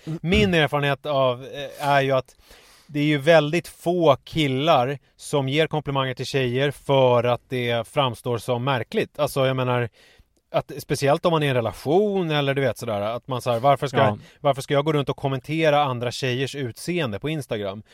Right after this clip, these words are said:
Speaker 2: Och det, så
Speaker 1: Ja.
Speaker 2: tänker jag, så tänker jag också, eftersom jag tydligen har ett självförtroende från Gud, eh, att jag menar, om jag lägger upp en bild på mig själv som jag tycker är snygg,
Speaker 1: Men
Speaker 2: så
Speaker 1: har du det sådär bra självförtroende eller skojar? Alltså, tycker du på allvar att du är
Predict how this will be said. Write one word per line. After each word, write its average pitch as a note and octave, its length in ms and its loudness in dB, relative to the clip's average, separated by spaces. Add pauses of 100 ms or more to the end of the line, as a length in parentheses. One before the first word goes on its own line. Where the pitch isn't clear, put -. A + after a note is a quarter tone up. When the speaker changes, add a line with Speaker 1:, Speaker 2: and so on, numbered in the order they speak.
Speaker 2:
Och - 240 -12
det, C3+ 260 -6
så C3 60 -2
Speaker 1:
Ja. B2+ 180 6
Speaker 2:
tänker E3+ 260 0
jag, C3+ 280 4
så D#3+ 140 -4
tänker E3+ 300 -2
jag C3 160 4
också, C3 340 -2
eftersom C#3+ 240 -4
jag B2+ 140 -4
tydligen A#2+ 240 -4
har A#2+ 120 0
ett A#2 80 -4
självförtroende C3 600 -2
från A#2+ 220 -6
Gud, D3+ 440 -2 (400)
eh, C3+ 380 2
att D3 120 -4
jag D#3 80 0
menar, C#3 140 0
om C3+ 60 0
jag D3 100 2
lägger E3+ 180 2
upp D3 140 0
en C#3 100 -4
bild B2+ 240 -4
på C3 80 -6
mig B2 120 -6
själv B2 180 -2
som B2 120 -8
jag A#2 100 -6
tycker - 160 -8
är A2 40 -8
snygg, B2 400 -6 (120)
Speaker 1:
Men D#3 120 6
Speaker 2:
så D3+ 60 8
Speaker 1:
har A3+ 180 12
du A3 120 12
det A2+ 200 2
sådär B2 240 2
bra A2+ 140 2
självförtroende A2+ 460 -2
eller A2 100 -4
skojar? C3 460 0
Alltså, A#2 300 0
tycker F#3+ 320 0
du E3+ 60 4
på C#3 120 2
allvar D3 260 2
att D#3 180 2
du A#2 120 -2
är G2+ 460 -2